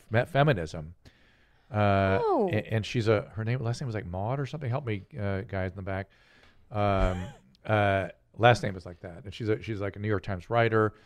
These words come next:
Speaker 1: And I started reading it just
Speaker 2: Yeah.
Speaker 1: 'cause she sent it to me and said, "I think you might, might find this interesting." I just,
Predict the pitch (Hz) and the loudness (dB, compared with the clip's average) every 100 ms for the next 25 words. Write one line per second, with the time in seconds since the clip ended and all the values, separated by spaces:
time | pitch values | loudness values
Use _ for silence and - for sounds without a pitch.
0 | _ _ _ _ - 107 - 185 131 175 | _ _ _ _ 0 0 6 8 8 8
1 | 165 107 151 240 185 131 - 110 131 120 | 6 4 6 4 4 0 -4 -4 -2 -2
2 | - 113 104 110 107 160 135 127 123 117 | -2 -4 -4 -8 -10 -14 -10 -4 -4 -4
3 | 120 110 - 107 98 123 - - 95 107 | -6 -6 -6 -6 -4 -6 -8 -14 -12 -6
4 | 98 87 101 | -6 -6 -12